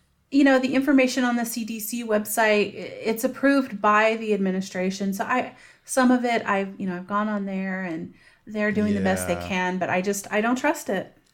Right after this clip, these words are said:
Speaker 1: I just,
Speaker 2: D-,
Speaker 1: I don't trust it. Um,
Speaker 2: W H O,
Speaker 1: that's a horrible thing to say, but
Speaker 2: W H O, I, I would trust more right now than the C D C. Sad to say that, but I think W H O is a better source at this time.
Speaker 1: Yeah, I do too.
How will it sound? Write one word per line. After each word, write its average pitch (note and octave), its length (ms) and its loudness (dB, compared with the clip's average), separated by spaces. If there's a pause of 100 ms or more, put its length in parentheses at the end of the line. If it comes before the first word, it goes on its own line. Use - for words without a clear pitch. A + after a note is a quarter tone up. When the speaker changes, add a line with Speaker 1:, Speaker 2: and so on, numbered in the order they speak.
(160)
Speaker 1:
I G3+ 120 0
just, G#3 160 0
Speaker 2:
D-, D3 40 0
Speaker 1:
I F#3+ 60 0
don't G3 200 -2
trust G3 360 -8
it. - 320 -12
Um, F#3+ 80 -8
Speaker 2:
W D3 460 2
H C3 280 0
O, A2+ 60 2
Speaker 1:
that's G2 80 2
a F#2+ 40 2
horrible F#2 260 0
thing F3+ 220 -4
to F3+ 60 -10
say, - 160 -4
but - 200 0
Speaker 2:
W A#2 160 2
H F#3 160 -2
O, F#2+ 320 -2
I, E2+ 200 -6 (160)
I F#2 60 -10
would E2+ 160 -12
trust - 340 -6
more F2+ 380 -6
right F#2 180 -8
now F#2 160 -10
than F2 140 -14
the E2+ 60 -10
C F#2 240 -10
D F#2 160 -10
C. F#2 260 -8
Sad A2+ 360 -6
to A#2+ 60 -10
say F#2+ 240 -4
that, F#2 280 -10 (720)
but G2+ 100 -6
I F#2+ 80 -4
think G#2+ 220 -4
W G#2+ 280 -2
H G#2+ 220 -4
O G2+ 160 -4
is F#2 160 -8
a F2 60 -10
better E2+ 240 -8
source - 680 -10
at - 100 -18
this - 200 -16
time. D#2 240 -20 (320)
Speaker 1:
Yeah, F3+ 300 -2 (540)
I F#3+ 140 -4
do F#3+ 140 -2
too. F3+ 340 -8